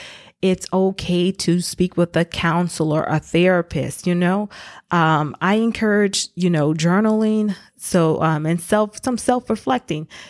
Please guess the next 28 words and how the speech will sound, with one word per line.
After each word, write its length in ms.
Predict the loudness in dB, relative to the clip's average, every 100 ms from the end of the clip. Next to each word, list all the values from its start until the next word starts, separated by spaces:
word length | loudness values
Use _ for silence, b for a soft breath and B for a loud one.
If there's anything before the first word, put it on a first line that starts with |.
| B
you 100 | -2
know, 100 | -2
spend 240 | 0 0 0
some 140 | 0
time 280 | 2 2 2
journaling, 520 | 0 0 0 0 -2
talking 360 | -2 -2 -2 -2
to 180 | 2 0
a 60 |
friend, 600 | 0 -2 0 2 0 -2 B B B -2
you 120 | 0
know, 140 | 2
a 60 | 0
trustworthy 600 | 0 0 2 2 2 0
friend 460 | 0 0 0 0
about, 480 | -2 0 0 0 -2
you 80 | 0
know, 240 | 0 -2 -6 -16
this 320 | -2 0 0
pattern 420 | -2 0 2 2
in 160 | 2 0
your 160 | 0 0
life 400 | -2 0 0 -2
and, 140 | -4 B B B -2
and, 280 | 0 0 0
and, 300 | -2 -2 -2
uh, 500 | -2 -2 -4 -6 -8
uh, 540 | -4 -2 -2 -4 -6